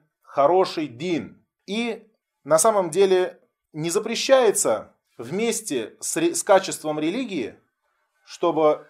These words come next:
человек посмотрел и на это тоже качество. То есть когда он выбирает жену, а тут имеется в виду, что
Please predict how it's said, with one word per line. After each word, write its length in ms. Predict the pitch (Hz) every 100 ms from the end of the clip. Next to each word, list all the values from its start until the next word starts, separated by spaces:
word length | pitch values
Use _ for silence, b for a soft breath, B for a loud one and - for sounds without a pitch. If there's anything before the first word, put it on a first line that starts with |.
| -
человек 440 | 165 160 208 220
посмотрел 460 | 220 185 170 196 175
и 60 |
на 160 | 165 170
это 160 | 175 151
тоже 240 | 160 139
качество. 460 | 139 - - - 92
То 60 |
есть 100 | 104
когда 240 | 143 143 147
он 140 | 135
выбирает 580 | 139 147 151 135 113 - _ 113
жену, 320 | 131 214 233
а 60 |
тут 200 | 226 214
имеется 380 | 202 208 196 190
в 40 | 185
виду, 200 | 180 151
что 340 | - 123